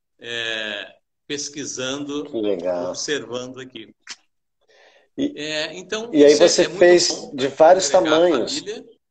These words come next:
Speaker 1: e, e pra chamar a atenção também de, de, disso, que é muito importante no,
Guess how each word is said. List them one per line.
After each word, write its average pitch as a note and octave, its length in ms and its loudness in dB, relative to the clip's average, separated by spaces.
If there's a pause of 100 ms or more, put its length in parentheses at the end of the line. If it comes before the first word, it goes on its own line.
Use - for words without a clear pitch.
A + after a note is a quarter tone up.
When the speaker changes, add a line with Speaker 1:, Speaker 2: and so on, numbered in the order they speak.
(400)
Speaker 1:
e, E3+ 680 -6 (300)
e F#3 300 -10
pra C#4 220 -10
chamar G#3 340 -8 (360)
a - 40 -12
atenção F#3 420 -12
também F3 360 -14
de, D3+ 160 -18
de, C3+ 260 -20
disso, F3 420 -14
que D#3+ 80 -12
é D#3+ 40 -10
muito A3 220 -16
importante G3 580 -14
no, D#3 340 -14